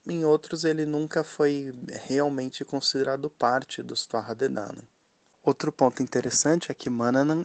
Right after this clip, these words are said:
é provavelmente o deus mais longevo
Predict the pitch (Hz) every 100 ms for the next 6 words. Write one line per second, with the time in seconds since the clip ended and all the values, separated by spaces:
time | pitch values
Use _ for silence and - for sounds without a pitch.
0 | - 143 - 131 135 131 131 135 - 143
1 | 135 139 139 135 135 143 147 147 151 143
2 | 110 117 139 151 123 104